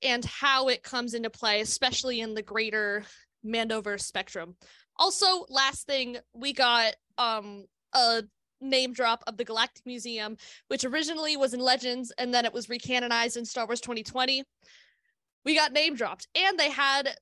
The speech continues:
there was a second line after it that said, um, they have a really cool exhibit on hyperspace technology or something like that.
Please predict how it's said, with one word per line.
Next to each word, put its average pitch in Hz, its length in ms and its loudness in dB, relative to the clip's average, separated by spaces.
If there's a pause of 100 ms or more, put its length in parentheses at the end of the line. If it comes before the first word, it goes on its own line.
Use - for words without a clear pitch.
there 277 120 2
was 269 160 0
a 247 60 -10
second 294 320 -6
line 247 180 0
after 240 240 0
it 269 120 -4
that 233 160 -6
said, 233 480 2
um, 202 420 -6 (1160)
they 269 80 4
have 277 160 2
a 285 60 2
really 254 280 2
cool 262 300 -2
exhibit 247 460 0
on 214 280 -4
hyperspace 247 600 -4
technology 233 560 -4
or 247 80 -2
something 247 260 -12
like 262 180 -4
that. 269 220 2